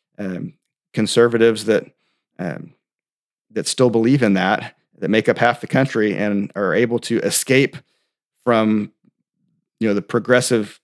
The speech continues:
propaganda. Uh, that may be, that may be it. But of course, the, the borders are s-,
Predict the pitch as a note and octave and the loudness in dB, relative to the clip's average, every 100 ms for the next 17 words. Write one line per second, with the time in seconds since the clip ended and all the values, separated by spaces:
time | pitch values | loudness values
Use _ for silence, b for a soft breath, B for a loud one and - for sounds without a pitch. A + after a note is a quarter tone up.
0 | _ - C3 B2 A2+ B2 B2+ F#2+ A2+ _ | _ -2 0 0 0 0 0 -2 -8 _
1 | _ _ _ - F2+ D2 - _ _ _ | _ _ _ -18 -16 -16 -20 _ _ _
2 | _ _ A2 F#2+ A2 A2 G#2+ A2+ A2+ A#2 | _ _ -6 -2 0 0 -2 0 2 4
3 | A2+ A2+ A2 - _ _ _ _ _ _ | 4 4 2 -4 _ _ _ _ _ _
4 | _ _ _ _ - G2+ - B2 - - | _ _ _ _ -6 -4 0 0 -2 -2
5 | A2+ - A#2 G#2+ C3 D3 C3+ B2+ | 0 0 0 2 4 4 4 0